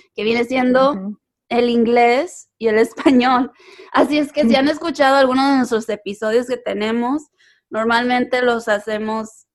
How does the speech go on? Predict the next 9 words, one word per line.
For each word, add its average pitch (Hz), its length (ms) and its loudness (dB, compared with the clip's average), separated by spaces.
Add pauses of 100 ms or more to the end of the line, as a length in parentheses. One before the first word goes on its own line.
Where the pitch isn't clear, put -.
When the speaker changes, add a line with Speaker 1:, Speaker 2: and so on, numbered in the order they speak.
Speaker 1:
en 208 160 -6
inglés 208 340 -2
y 214 60 -4
español, 220 600 -6
puro 233 200 2
Spanglish, 254 680 -4
¿verdad? 214 360 -4 (160)
Speaker 2:
Sí, 180 340 -2 (340)
Spanglish. 175 540 -10